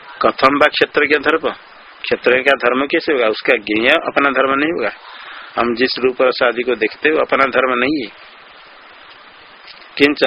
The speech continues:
महाभूतानि इत्यादि न ज्ञेय मात्र से क्षेत्र अंतर्भावात, महाभूतानि अहंकार बुद्धि व्यक्त इत्यादि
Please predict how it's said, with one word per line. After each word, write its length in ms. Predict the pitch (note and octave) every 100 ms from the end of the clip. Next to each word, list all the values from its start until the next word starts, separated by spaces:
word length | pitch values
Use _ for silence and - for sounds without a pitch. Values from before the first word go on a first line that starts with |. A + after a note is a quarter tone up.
| A2+
महाभूतानि 800 | A2+ - C3+ B2 B2+ C#3 C3 C3
इत्यादि 420 | - B2+ B2 A#2
न 140 | A#2 C#3 D3
ज्ञेय 280 | B2 A#2+ C3
मात्र 320 | C3 A#2+ C3
से 180 | - B2
क्षेत्र 400 | A2 A2 - B2+
अंतर्भावात, 880 | A#2+ A#2 A#2 A2+ G2 G2+ A2 G2+ - - - - - - - -
महाभूतानि 640 | A2 A#2+ A#2 - A#2+ A#2
अहंकार 380 | A2 A#2 A#2+ A2+
बुद्धि 280 | G#2+ G#2+ A#2 A2+
व्यक्त 280 | G#2+ G#2+ -
इत्यादि 420 | A2+ A#2 A2 A#2+